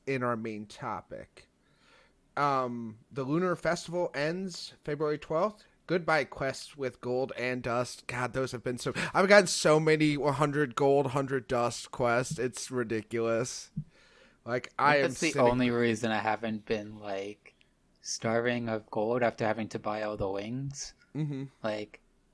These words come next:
Speaker 2: it's been a little bit of extra to keep me above, like, keep me floating. Obviously, it doesn't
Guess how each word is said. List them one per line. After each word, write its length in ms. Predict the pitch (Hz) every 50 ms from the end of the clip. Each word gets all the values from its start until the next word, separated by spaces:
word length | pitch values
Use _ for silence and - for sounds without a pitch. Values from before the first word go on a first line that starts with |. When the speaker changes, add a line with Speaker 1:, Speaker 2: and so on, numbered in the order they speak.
| _ _ _ - - - -
Speaker 2:
it's 160 | 135 127 - -
been 140 | 135 127
a 40 | 127
little 340 | 123 127 127 123 123 131 127
bit 120 | 123 131 123
of 120 | 123 120
extra 420 | 127 120 120 - - - - 123 117
to 80 | 123
keep 260 | 113 - - 123 -
me 140 | - 117 113
above, 360 | 113 110 - 120 113 113 110 113
like, 380 | 110 110 110 107 - - - _ - - - - - _ _ _ _ _ _ _ -
keep 180 | - 143 139
me 100 | 135 120
floating. 720 | - - 120 113 113 117 123 127 135 143 147 - - - -
Obviously, 440 | 101 107 113 113 104 - - 120
it 80 | 113 110
doesn't 260 | 117 107 - 113 -